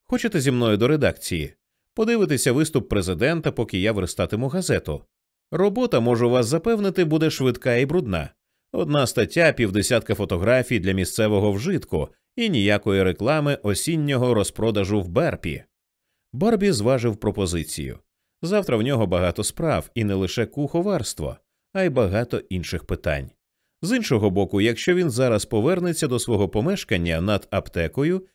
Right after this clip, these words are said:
хіба він зможе заснути? Гаразд. До того ж, можливо, мені не варто було би про це об'язичуватися, але в мене неабиякий талант офіс-боя. І ще я можу зварити скаженої кави.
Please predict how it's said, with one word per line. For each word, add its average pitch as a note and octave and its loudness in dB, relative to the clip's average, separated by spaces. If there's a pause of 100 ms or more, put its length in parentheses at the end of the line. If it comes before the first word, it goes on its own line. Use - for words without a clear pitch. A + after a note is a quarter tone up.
(180)
хіба G2 0
він G#2 0
зможе D3 -2
заснути? D#2+ -4 (460)
Гаразд. F2 -4 (320)
До G#3 0
того F3 4
ж, B2 0
можливо, D3+ 2
мені C#3+ 0
не C#3 2
варто C#3 2
було G#2+ 4
би G2+ 4
про G#2 2
це A2 2
об'язичуватися, G2 0
але G#2 2
в F#2 0
мене C3 0
неабиякий G2+ 0
талант A2 0
офіс-боя. A2+ 0 (440)
І F#3 -2
ще F#3 0
я C#3+ 4
можу A#2+ 0
зварити F#2+ 0
скаженої F#2+ 0
кави. D2 -4